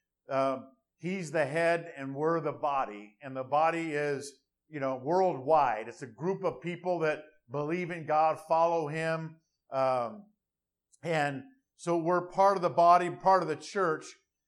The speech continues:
and so he gives us gift or gifts, you know, through that Spirit that I just talked about,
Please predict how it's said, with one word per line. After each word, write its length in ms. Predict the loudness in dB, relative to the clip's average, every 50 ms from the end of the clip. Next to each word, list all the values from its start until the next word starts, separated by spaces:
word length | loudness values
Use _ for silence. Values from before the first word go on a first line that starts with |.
| _ _
and 180 | -6 -6 -4 -4
so 200 | -4 -2 -2 -2
he 260 | -2 -4 -4 -6 -8
gives 460 | -8 -4 0 0 0 0 0 -4 -2
us 360 | 0 0 0 0 -2 -6 -12 -16 -20 _ _ _ _ _ _ _ -20 -16
gift 400 | -6 -2 0 2 2 0 -2 -4
or 160 | -6 -4 -4 -6
gifts, 560 | -4 -2 2 2 2 2 0 -2 -8 -12 -12 -14 -12
you 100 | -10 -8
know, 120 | -8 -8
through 380 | -8 -8 -6 -4 -4 -2 0 2
that 260 | 2 2 2 2 0
Spirit 460 | -6 -12 -10 -4 -2 0 0 0 0
that 80 | 0 -2
I 80 | -2
just 200 | -2 -2 -6 -4
talked 280 | -2 0 0 0 -2 -2
about, 300 | 0 0 2 2 0 -2